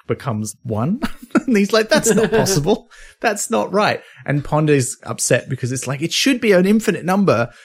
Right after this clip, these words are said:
Speaker 1: even though it's a much smaller infinite number than the infinite number of infinite
Speaker 2: <laughs>
Speaker 1: possibilities. And there is a whole chapter, chapter thirteen and fourteen, which are about, you know, the different kinds of infinity, which I really liked. But also in chapter twelve,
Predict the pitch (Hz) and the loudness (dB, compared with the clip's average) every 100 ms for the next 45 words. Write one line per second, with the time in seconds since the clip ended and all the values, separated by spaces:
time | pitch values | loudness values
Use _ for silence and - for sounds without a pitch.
0 | - 147 185 180 170 170 170 175 - 180 | -6 -4 0 2 2 0 -4 -2 0 2
1 | 180 175 139 147 139 120 139 131 131 143 | 2 2 0 -2 -4 -4 0 0 0 -4
2 | 139 147 160 151 156 156 135 131 127 - | -4 -4 -4 -2 0 2 2 2 0 0
3 | 135 156 143 269 - 147 160 139 120 117 | 2 4 2 2 0 0 2 2 2 2
4 | 120 - - - _ - 131 135 127 120 | -2 -10 -20 -20 _ 0 4 4 4 4
5 | 135 - 139 - 127 113 110 - - 117 | 2 4 0 2 4 4 4 -2 -4 -2
6 | 117 127 117 139 113 104 110 - _ - | -2 0 0 0 0 0 -4 -10 _ -4
7 | 113 101 131 - 113 104 104 - 110 107 | -2 -2 -4 0 -2 -2 -4 -6 -4 -2
8 | 104 107 95 - _ - 120 101 104 113 | 0 0 -2 -8 _ -4 -2 0 -2 -2
9 | 120 123 123 107 104 101 113 - 113 104 | -4 -6 -2 -2 -2 -2 -4 -2 -2 0
10 | 107 92 95 - 90 101 104 101 101 101 | -4 -6 -8 -10 -6 -6 -6 -6 -6 -8
11 | 101 - - _ _ _ _ - 147 151 | -8 -14 -20 _ _ _ _ 0 2 4
12 | 135 127 131 - 131 123 113 - - 135 | 2 2 0 0 -2 -2 -6 -6 0 4
13 | 120 107 95 | 4 2 -2